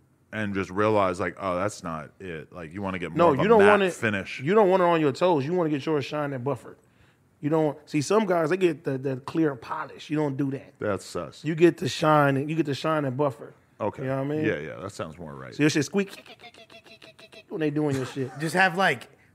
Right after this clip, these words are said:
Speaker 3: three women on each foot. Just like, yeah, there's something kinda pimp about it.
Speaker 1: That's
Speaker 3: Like,
Speaker 1: how
Speaker 3: I,
Speaker 1: eighties living for
Speaker 3: I
Speaker 1: sure.
Speaker 3: fucks with it.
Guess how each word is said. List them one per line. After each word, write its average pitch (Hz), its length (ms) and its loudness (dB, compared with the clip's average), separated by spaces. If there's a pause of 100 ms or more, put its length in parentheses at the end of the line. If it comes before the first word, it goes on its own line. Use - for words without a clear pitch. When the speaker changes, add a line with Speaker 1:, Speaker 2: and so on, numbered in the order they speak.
(340)
Speaker 3:
three 170 380 -4
women 151 320 2
on 135 180 2
each 135 300 -6
foot. 135 460 -2 (180)
Just 113 320 -12
like, 113 200 -8
yeah, 202 140 -6
there's 131 180 -6
something 180 260 -10
kinda 160 240 -8
pimp 175 260 -14
about 101 300 -12
it. 92 100 -12
Speaker 1:
That's 101 160 -2
Speaker 3:
Like, 90 100 0
Speaker 1:
how 87 60 0
Speaker 3:
I, - 20 2
Speaker 1:
eighties 95 240 -4
living 87 260 -6
for - 140 -14
Speaker 3:
I 143 80 -6
Speaker 1:
sure. 113 160 -4
Speaker 3:
fucks 156 240 -6
with 104 160 -12
it. 95 160 -14